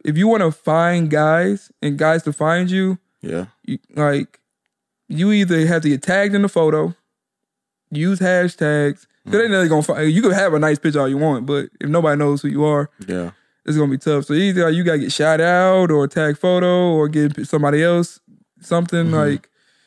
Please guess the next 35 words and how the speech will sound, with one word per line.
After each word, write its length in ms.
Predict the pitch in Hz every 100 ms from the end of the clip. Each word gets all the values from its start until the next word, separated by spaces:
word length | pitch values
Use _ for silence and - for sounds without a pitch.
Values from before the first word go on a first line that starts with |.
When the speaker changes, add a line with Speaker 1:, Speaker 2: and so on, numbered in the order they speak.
| _ _ _
Speaker 1:
she 140 | -
gotta 180 | 175 165
get 240 | 156 151
creative 580 | - 147 151 156 143 143
in, 440 | - 147 139 143 -
like, 320 | 151 151 -
trying 380 | - 151 151 147
to 120 | 147
find. 400 | - 147 147 147
I 120 | 156
think, 360 | 160 185 175 - _ _ _ _ _ _ _ _ _ _ _ _ _ -
I 60 | 160
don't 140 | 165
think 160 | 170 143
following 400 | 151 156 160 156
people 280 | 165 156 151
is 100 | 147
a 40 |
good 220 | 143 147
idea 380 | 147 143 147 147
either. 400 | 147 151 156 156 _ _ -
Like, 320 | 160 - - _ _ _ _ _ _ _ _
like, 80 | 147
just 160 | 147 -
following 300 | 147 147 147
a 60 |
whole 180 | 151 151
bunch 200 | 147 147
of 80 | 139
people 240 | 156 151
and 120 | 143
get 120 | 143 143
some 240 | 147 147
follow 280 | 147 156 151
backs. 400 | 156 160 - -